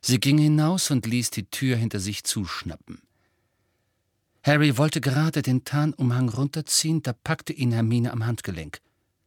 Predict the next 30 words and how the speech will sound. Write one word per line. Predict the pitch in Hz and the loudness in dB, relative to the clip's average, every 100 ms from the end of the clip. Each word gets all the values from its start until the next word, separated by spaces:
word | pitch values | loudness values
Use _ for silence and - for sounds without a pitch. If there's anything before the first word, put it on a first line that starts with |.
| _ | _
„Noch | - - | -16 -14
nicht“, | 170 156 - - _ _ _ _ _ _ - | -14 -14 -16 -20 _ _ _ _ _ _ -4
hauchte | 110 - 110 | -4 -4 -4
sie | 92 113 | -4 -4
ihm | 110 117 | -4 -4
ins | 107 | -4
Ohr. | 143 107 85 _ _ _ _ _ _ _ _ | -4 -6 -8 _ _ _ _ _ _ _ _
„Vielleicht | - - - - - | -20 -18 -16 -8 -8
steht | - - | -8 -8
sie | - | -8
noch | - | -8
draußen.“ | - - - - _ _ _ _ _ _ _ _ _ _ _ _ _ _ - | -12 -10 -6 -6 _ _ _ _ _ _ _ _ _ _ _ _ _ _ -4
Hagrid | 92 - 101 - | -4 -4 -4 -2
schien | - 113 107 - | -2 -2 -2 -2
Ähnliches | 131 113 87 - 95 | -2 0 -2 -6 -6
zu | - | -6
denken. | 85 92 78 - 80 _ _ _ _ _ _ _ _ | -6 -8 -8 -10 -10 _ _ _ _ _ _ _ _
Er | - 120 | -2 0
stapfte | - - 160 - - 147 | 0 -4 -6 -8 -6 -4
durch | 131 131 110 | -2 -4 -4
die | 110 | -8
Hütte | 110 - 165 | -8 -8 -6
und | 135 | -6
zog | - - 147 - | -6 -6 -6 -6
den | 101 | -8
Vorhang | - 131 120 113 | -4 -2 -2 -2
ein | 113 | -6
paar | - 143 131 | -4 -4 -4
Zentimeter | - 120 98 95 95 | -2 -4 -4 -6 -4
beiseite. | 98 98 90 78 - | -4 -2 -4 -6 -12